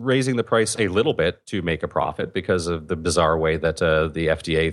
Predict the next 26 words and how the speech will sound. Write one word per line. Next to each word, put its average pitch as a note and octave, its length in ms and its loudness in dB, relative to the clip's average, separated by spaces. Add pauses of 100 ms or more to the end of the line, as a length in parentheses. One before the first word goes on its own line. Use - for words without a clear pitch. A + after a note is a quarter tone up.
(160)
works E2+ 340 0
and D2+ 240 -8
pharmaceuticals E2+ 760 -2
and D2 160 -6
the D#2+ 360 -6
same A2 320 0
amount F2+ 320 0
of E2+ 320 -2
R F2 240 0
and D#2+ 100 -6
D A#2+ 200 2
that G#2 120 0
needs G2 200 -4
to - 40 -14
be F2+ 80 -6
spent F2+ 300 -4
on E2+ 80 -2
something. E2 400 -4 (400)
But E3+ 360 2
this E3+ 160 -2
guy D3+ 200 4
was B2 120 -2
just F2+ 200 -4
a F2+ 40 -8
jerk. G#2 460 0 (100)
Um, D#2+ 380 -2